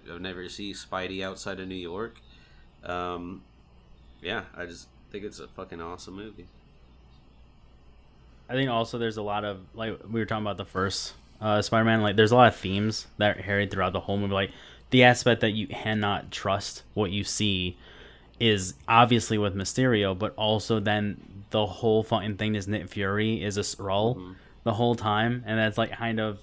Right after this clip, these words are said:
Speaker 2: explains why Nick Fury was caught off guard. Like, like, there were two or three different times, like, you cannot trust what you see, uh, like, echoed throughout the movie that I really liked. And it fucking,
Speaker 1: The greatest stinger
Speaker 2: like,
Speaker 1: of all time.
Speaker 2: explained,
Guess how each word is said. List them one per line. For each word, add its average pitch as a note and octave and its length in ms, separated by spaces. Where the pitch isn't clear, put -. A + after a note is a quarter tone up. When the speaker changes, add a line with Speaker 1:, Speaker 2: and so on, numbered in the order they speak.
Speaker 2:
explains G#2+ 640
why F#2+ 320
Nick G#2+ 200
Fury G#2 400
was G2+ 200
caught G2+ 280
off F#2+ 220
guard. G2+ 320
Like, G2 180
like, B2 260
there C#3 120
were C3 120
two C#3 280
or B2 80
three A#2+ 220
different G#2+ 240
times, G#2 220
like, G2 100
you F#2+ 80
cannot A2+ 500
trust G#2 320
what E2 100
you F#2+ 120
see, F#2 400
uh, F#2 480
like, F#2 220
echoed G2+ 440
throughout F#2+ 280
the F#2+ 60
movie F#2+ 340
that G2+ 140
I G2+ 40
really G#2 280
liked. G2+ 360
And G#3+ 400
it C#3+ 120
fucking, - 320
Speaker 1:
The - 60
greatest A#2 340
stinger B2+ 340
Speaker 2:
like, B2 80
Speaker 1:
of A#2+ 80
all A2+ 160
time. G2+ 480
Speaker 2:
explained, C3 100